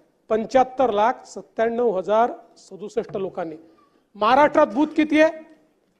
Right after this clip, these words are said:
एक लाख बूथ आहेत. म्हणजे ॲव्हरेज एका बूथवर किती लोकांनी मतदान केलंय? पंच्याहत्तर लोकांनी मतदान केलेलं आहे.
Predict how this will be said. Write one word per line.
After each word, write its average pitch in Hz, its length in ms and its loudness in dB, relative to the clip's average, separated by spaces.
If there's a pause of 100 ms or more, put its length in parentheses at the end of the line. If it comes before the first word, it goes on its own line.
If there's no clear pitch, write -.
(200)
एक 277 260 6
लाख 240 200 4
बूथ 196 260 -6
आहेत. 135 120 -18 (880)
म्हणजे 254 160 0
ॲव्हरेज 269 360 6
एका 294 180 6
बूथवर 294 500 4 (680)
किती 294 180 0
लोकांनी 294 300 4
मतदान 285 320 4
केलंय? 294 280 2
पंच्याहत्तर 226 680 -2
लोकांनी 196 320 -4
मतदान 165 360 -10
केलेलं 151 300 -14
आहे. - 160 -20